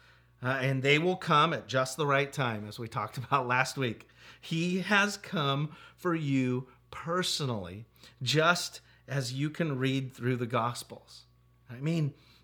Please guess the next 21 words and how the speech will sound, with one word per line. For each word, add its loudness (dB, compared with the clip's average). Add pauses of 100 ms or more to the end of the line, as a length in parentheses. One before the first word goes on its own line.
you 0
just -4
look, 2
one 0
person -2
after 0
another 2
is 0
being -2
saved -2
from -4
disease, -2
from -6
sorrow, 2 (260)
from 2
death, 4 (260)
from 4
loss 6
of -6
their 0
child. 4